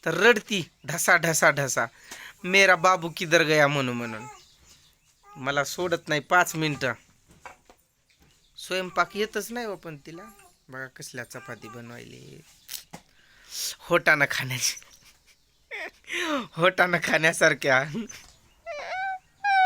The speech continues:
कंट्रोल. नरड्याच्या खाली एक घोट घेतला म्हणजे त्यानं ते काय बोलणार होती काय, ते गिळला असं परत घेतलंय.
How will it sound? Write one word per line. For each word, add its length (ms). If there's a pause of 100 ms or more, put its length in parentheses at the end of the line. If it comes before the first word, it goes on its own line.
(880)
कंट्रोल. 1400 (380)
नरड्याच्या 640
खाली 320
एक 200
घोट 440
घेतला 560
म्हणजे 400 (520)
त्यानं 320
ते 40
काय 240
बोलणार 460
होती 240
काय, 240 (440)
ते 60
गिळला 420
असं 220
परत 340
घेतलंय. 460